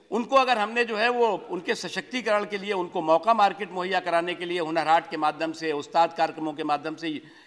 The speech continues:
ये काम किए, तो हमने इसके लिए कोई राजनीतिक उसकी मंशा और मकसद सोच कर नहीं किया। इसलिए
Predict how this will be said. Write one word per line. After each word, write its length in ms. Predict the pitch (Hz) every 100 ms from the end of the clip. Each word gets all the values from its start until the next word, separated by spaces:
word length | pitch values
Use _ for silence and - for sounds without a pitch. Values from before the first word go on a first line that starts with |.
| -
ये 160 | 170 175
काम 260 | 175 170
किए, 280 | 165 165 107 - - -
तो 60 | 202
हमने 200 | 190 240
इसके 200 | - 247
लिए 120 | 262
कोई 160 | 247 226
राजनीतिक 520 | 156 156 180 202 233
उसकी 200 | 220 247
मंशा 320 | 190 175 233
और 80 | 226
मकसद 280 | 202 - 240
सोच 260 | 233 240
कर 120 | 254
नहीं 160 | 247 277
किया। 260 | 220 127 - - - _ _ _ - - - - _ _
इसलिए 840 | 262 - 202 208 226 240 - -